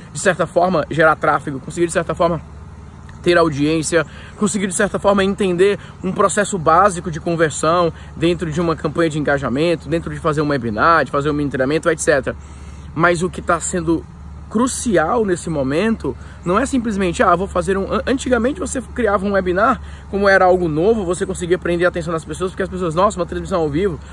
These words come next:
ou mesmo um mini treinamento, vídeo um, vídeo dois, vídeo três, que as pessoas, "Nossa, que diferente, que legal, a pessoa tá ensinando." Mas hoje não, as pessoas já sabem o que é isso, as pessoas já entendem o que é webinar, as pessoas já entendem o que é um mini treinamento, elas já sabem que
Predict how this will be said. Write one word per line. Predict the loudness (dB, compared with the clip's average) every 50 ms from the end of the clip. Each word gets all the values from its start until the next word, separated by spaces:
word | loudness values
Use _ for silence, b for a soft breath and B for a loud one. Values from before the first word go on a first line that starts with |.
| B B B
ou | 2 4 6
mesmo | 6 4 4 4 2
um | 2
mini | 4 2 2 2
treinamento, | 2 2 4 4 2 2 2 2 0 0 -2
vídeo | -4 -4 -2 -2 0 0
um, | 0 0
vídeo | -2 0 0
dois, | 0 0 0
vídeo | 0 -4 -4
três, | -4 -2 0 0 0 0
que | -4
as | -6 -6
pessoas, | -6 -6 -4 -2 0
"Nossa, | 2 0 0 0 -2
que | -6 -8
diferente, | -8 -2 0 0 2 2 0 -2 0
que | 0
legal, | 2 2 4 2
a | 2
pessoa | 0 -2 -4 -2
tá | -2 -2
ensinando." | -2 0 0 0 0 0 B B B B B B B B -6
Mas | -4 -2 0 0
hoje | 0 2 2
não, | 0 0 0 0 -2
as | -2 -4
pessoas | -6 -6 -4 -4 -2
já | -2 -2
sabem | -2 0 0 0 0 0 -2
o |
que | -2 -2
é | -2
isso, | 0 0 -2 -4 -6 -10 -12 B B B B B
as | -6 -6
pessoas | -4 -2 -2 0 0
já | 2 0
entendem | 0 0 0 -2 0 0
o |
que | 0 0
é | 0
webinar, | 0 0 -2 -2 0 0 0 0 0 B B B B -10
as | -10
pessoas | -8 -8 -2 -2 0 0
já | 2 0
entendem | 0 0 0 0 0 2 2 2 0 0
o | -2
que | -2 0 2 2
é | 2
um | 2
mini | 2 0 -2
treinamento, | -2 -2 -2 0 0 0 2 2
elas | 2 4
já | 2 0
sabem | 0 2 4 4 6 6 4 0
que | 0 -2 -2 -2